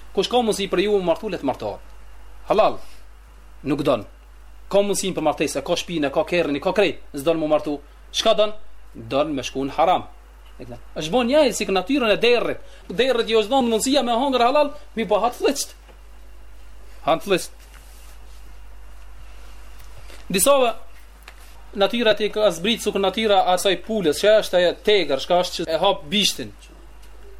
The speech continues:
Sukur fazani. Qëllimi i tij është vetë zbukurimi. Rrobat. A kanë? Se kjo nuk do të tërsen vetë se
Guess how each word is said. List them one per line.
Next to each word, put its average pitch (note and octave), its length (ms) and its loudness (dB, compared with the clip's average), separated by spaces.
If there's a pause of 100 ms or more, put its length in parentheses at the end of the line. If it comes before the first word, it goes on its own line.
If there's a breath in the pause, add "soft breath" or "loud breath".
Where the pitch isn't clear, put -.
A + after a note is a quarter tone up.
(720)
Sukur C4 260 4
fazani. A3 460 2 (580)
Qëllimi C#4 460 4
i B3+ 80 2
tij D4 240 4
është C4 140 2
vetë A3 100 2
zbukurimi. G#3+ 560 2 (960)
Rrobat. G3+ 640 4 (640)
A C#3 160 0
kanë? A#2+ 160 0 (320)
Se F#3 160 2
kjo C4+ 160 6
nuk F#3+ 160 -2
do C4+ 80 2
të A3+ 160 0
tërsen A#3+ 340 2
vetë B3 220 2
se A#3+ 100 4